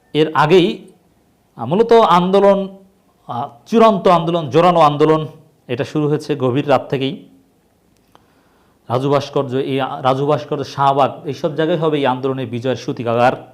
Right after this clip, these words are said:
দর্শক, প্রধানমন্ত্রী এর মধ্যে আবার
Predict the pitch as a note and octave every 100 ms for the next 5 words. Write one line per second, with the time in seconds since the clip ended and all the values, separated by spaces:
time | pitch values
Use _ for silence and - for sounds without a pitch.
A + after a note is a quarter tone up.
0 | _ _ _ _ _ _ _ _ _ _
1 | _ _ _ - C#3 - G3 G3 - _
2 | _ _ _ _ _ _ _ _ _ _
3 | _ _ _ _ _ _ _ - G#3 B3+
4 | A#3+ A3 A3 G3 F#3+ F3 F#3 D#3+ D#3+ C#3+